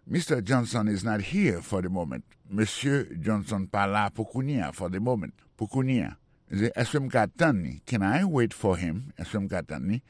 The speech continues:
Yes, you can. Oui, ou kapab. But he will come back in a good forty-five minutes. La pou yon bon karannsenk minit avan pou msye tounen la. He will come back in a good forty-five minutes. Yon bon karannsenk minit avan li tounen. Bon,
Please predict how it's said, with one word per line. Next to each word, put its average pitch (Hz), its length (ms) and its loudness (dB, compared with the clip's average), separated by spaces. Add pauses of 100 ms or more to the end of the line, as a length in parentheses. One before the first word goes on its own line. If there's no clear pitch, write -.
(360)
Yes, 175 380 6
you 170 80 2
can. 117 560 2
Oui, 135 220 4
ou 156 100 10
kapab. 127 480 4 (400)
But 123 340 6 (320)
he 104 200 2
will 156 220 8
come 143 280 0
back 131 240 4
in 135 80 0
a 120 80 4
good 151 320 0
forty-five 110 680 4
minutes. 107 300 0 (180)
La 151 140 6
pou 156 220 2
yon 110 260 0
bon 170 160 6
karannsenk 143 480 4
minit 135 320 -2
avan 113 340 2
pou 113 120 -2
msye 107 260 -4
tounen 90 320 -4
la. 60 260 -8 (380)
He - 160 0
will 139 220 4
come 127 260 0
back 101 240 0
in 120 100 2
a 101 80 0
good 90 600 2
forty-five 90 640 0
minutes. 64 380 -10 (340)
Yon 110 160 2
bon 98 260 2
karannsenk 113 460 0
minit 113 220 0
avan 90 240 -2
li 80 100 -6
tounen. 64 300 -8 (420)
Bon, 113 160 4